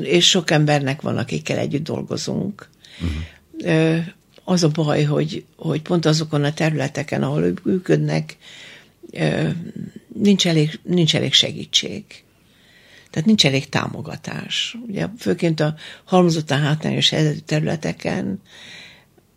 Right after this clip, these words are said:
Speaker 1: én nem akarom most elmondani, hogy ott milyen iskolák vannak, és a pedagógusok milyen
Speaker 2: Tudjuk, az,
Speaker 1: állapotban
Speaker 2: az
Speaker 1: vannak.
Speaker 2: nehéz helyzet, persze.
Speaker 1: Tehát, hogy,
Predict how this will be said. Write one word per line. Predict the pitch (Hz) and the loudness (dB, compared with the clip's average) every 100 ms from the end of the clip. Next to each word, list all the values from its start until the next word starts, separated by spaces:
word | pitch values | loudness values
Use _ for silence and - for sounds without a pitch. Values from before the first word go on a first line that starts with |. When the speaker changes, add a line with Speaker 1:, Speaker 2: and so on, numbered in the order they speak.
| _ | _
Speaker 1:
én | - 165 | -6 0
nem | 165 | 2
akarom | 151 156 127 | 2 2 -2
most | - | 0
elmondani, | - 113 120 - - | 0 0 0 0 0
hogy | - | -2
ott | |
milyen | - 107 | -2 -2
iskolák | 107 - 53 - - - | 2 0 0 -6 -8 -10
vannak, | - - - - | -8 -6 -6 -2
és | - - - | 0 0 0
a | - | -10
pedagógusok | 139 120 113 147 - 151 - | -2 -2 -2 -4 -6 -6 -4
milyen | 165 64 | -2 0
Speaker 2:
Tudjuk, | 104 147 76 95 | 4 4 4 4
az, | 104 98 | 4 4
Speaker 1:
állapotban | 98 | 4
Speaker 2:
az | |
Speaker 1:
vannak. | 98 90 80 | 4 4 4
Speaker 2:
nehéz | 101 - | 2 0
helyzet, | 80 80 87 - | -2 -2 -4 -4
persze. | 92 90 - - | -4 -2 -2 -2
Speaker 1:
Tehát, | - 175 180 175 | 4 4 4 4
hogy, | 190 180 | 2 2